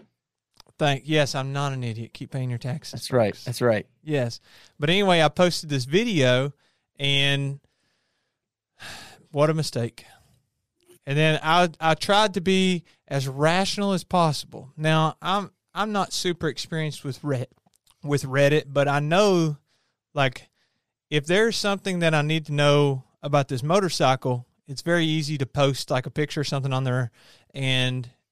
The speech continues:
Speaker 1: you can get a lot of help. Well, it's not exactly for spreading the word on your YouTube channel.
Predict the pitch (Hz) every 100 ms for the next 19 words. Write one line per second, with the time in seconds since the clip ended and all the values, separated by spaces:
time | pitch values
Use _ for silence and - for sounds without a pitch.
0 | _ - 147 160 139 127 123 123 131 214
1 | - _ _ _ _ _ _ _ _ _
2 | _ - 135 147 151 151 147 _ _ _
3 | _ _ _ - 156 175 180 202 202 160
4 | 165 180 180 160 - 165 165 156 143 -
5 | - - - 160 165 170 165 151 135 131
6 | 151 160 151 143 131 123 143 170 - 131
7 | 120 - 127 117 117